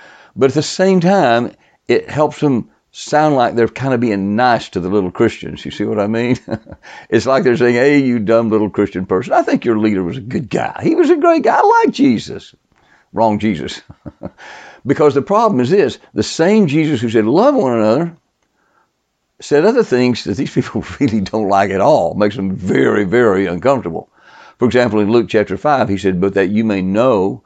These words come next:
that the Son of Man has authority on earth to forgive sins." He said to the man who was paralyzed, "I say to you, rise, pick up your bed, and go home." Whoa. Did you hear what Jesus just said? He said, "I've got the power to forgive sins."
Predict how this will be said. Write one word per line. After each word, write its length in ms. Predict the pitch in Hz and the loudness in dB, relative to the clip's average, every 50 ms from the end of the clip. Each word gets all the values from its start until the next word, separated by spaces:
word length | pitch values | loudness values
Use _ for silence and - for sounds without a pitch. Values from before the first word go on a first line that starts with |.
| _ _ _ _ _ | _ _ _ _ _
that 140 | - 85 82 | -10 -10 -6
the 80 | - 87 | -6 -8
Son 280 | - - 117 120 113 | -6 -4 -2 -2 -2
of 120 | 104 95 85 | -2 -2 -2
Man 280 | 101 107 110 110 104 | -2 0 0 0 -2
has 260 | 101 87 101 98 90 82 | -2 0 0 0 0 0
authority 540 | 82 - - - 117 117 117 110 104 101 | -4 -6 -4 -2 0 2 2 2 2 2
on 300 | - - 104 101 98 - - | 2 2 0 0 -2 -4 -2
earth 320 | - 120 120 107 104 - - | 0 2 2 2 0 -2 -4
to 160 | - 123 117 | -2 -2 -2
forgive 400 | - - 90 92 95 131 113 92 | -2 -2 -4 -2 0 0 0 0
sins." 640 | - - - 180 185 151 151 165 185 175 - - - _ _ _ _ _ _ _ _ _ _ _ _ _ _ _ _ _ _ _ _ _ _ _ _ _ | -2 -4 -2 0 2 2 2 0 0 -4 -6 -10 -20 _ _ _ _ _ _ _ _ _ _ _ _ _ _ _ _ _ _ _ _ _ _ _ _ _
He 60 | - | -16
said 180 | 78 - 87 80 | -12 -8 -6 -6
to 60 | 78 | -6
the 60 | 85 | -6
man 200 | - - 80 85 | -6 -6 -6 -6
who 60 | 82 80 | -6 -6
was 100 | 78 - | -8 -8
paralyzed, 540 | - 98 98 95 85 92 85 90 95 85 | -4 -2 0 0 0 0 0 -2 0 0
"I 60 | 85 80 | -4 -4
say 180 | - - 85 | -2 -2 -2
to 60 | 80 | 0
you, 120 | 82 87 80 | 0 -2 -2
rise, 300 | 80 87 85 90 90 - | 0 0 0 0 -2 -2
pick 160 | - 98 101 | -6 -4 -4
up 120 | 101 85 | -4 -4
your 100 | 85 80 | -4 -4
bed, 240 | 78 82 85 92 92 | -2 0 0 0 0
and 120 | 95 95 87 | -2 -4 -4
go 120 | 92 101 | -4 -2
home." 340 | - 107 110 135 - - _ _ _ _ _ _ _ _ | -2 -2 -2 -4 -6 -12 _ _ _ _ _ _ _ _
Whoa. 400 | - 90 - - - 104 87 - _ _ _ _ _ _ _ _ _ _ _ _ _ - | -8 -6 -2 -2 -2 -2 -4 -8 _ _ _ _ _ _ _ _ _ _ _ _ _ -12
Did 160 | 82 - - | -10 -4 -2
you 80 | 104 | 0
hear 80 | 110 - | 2 2
what 160 | 202 - - | 2 0 0
Jesus 300 | - - 131 123 123 - | 0 0 0 0 0 -2
just 180 | 92 104 - - | -4 -6 -4 0
said? 260 | 104 110 143 170 - - - - | 2 2 2 2 0 -6 -10 -4
He 80 | - | -2
said, 120 | 120 117 107 | -2 0 0
"I've 140 | 110 185 214 | 0 0 0
got 120 | 220 - | 0 0
the 80 | 139 107 | -2 -2
power 280 | - 120 135 147 160 | -2 0 0 2 2
to 80 | 143 120 | 2 2
forgive 280 | 123 135 143 160 156 | 2 2 0 0 0
sins." 380 | - - 220 247 233 123 107 - | 2 0 0 2 2 0 -2 -6